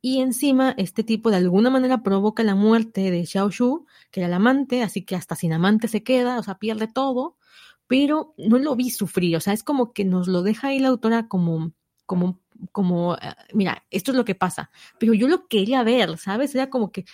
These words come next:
siento que nos merecíamos verlo sufrir después de todo lo que había pasado y, y de verdad verlo arrastrarse, no sé. Igual y yo me puse muy sádica, porque igual y alguien lo lee y dice, "No, sí sufrió",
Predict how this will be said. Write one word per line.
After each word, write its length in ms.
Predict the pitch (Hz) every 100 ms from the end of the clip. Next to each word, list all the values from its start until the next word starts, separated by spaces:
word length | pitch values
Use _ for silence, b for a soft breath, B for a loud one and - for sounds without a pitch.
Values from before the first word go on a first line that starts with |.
| B
siento 320 | - 247 247 330
que 80 |
nos 220 | 220 190 180
merecíamos 720 | 180 180 - 226 240 214 175
verlo 340 | 202 202 233
sufrir 320 | 226 208 196
después 220 | 202 - 196
de 60 |
todo 180 | 185 190
lo 100 | 175
que 80 | 165
había 140 | 165
pasado 420 | 160 156 170 165
y, 140 | - - _ -
y 80 | 196
de 80 | 175
verdad 280 | 165 180
verlo 280 | 185 208 220 B B B _ -
arrastrarse, 720 | 196 180 - - 185 185 -
no 100 | 185
sé. 320 | 160 180 170 B B -
Igual 300 | 220 226 294
y 80 | 285
yo 60 |
me 100 | 269
puse 200 | 226 247
muy 180 | 247 247
sádica, 500 | 220 180 233 240 269
porque 240 | 202 - 185
igual 200 | 180 233
y 100 | 247
alguien 320 | 185 202 233
lo 80 | 202
lee 200 | 175 185
y 40 | 202
dice, 180 | 185 190
"No, 300 | 208 196 185
sí 80 | 190
sufrió", 460 | 196 - 180 175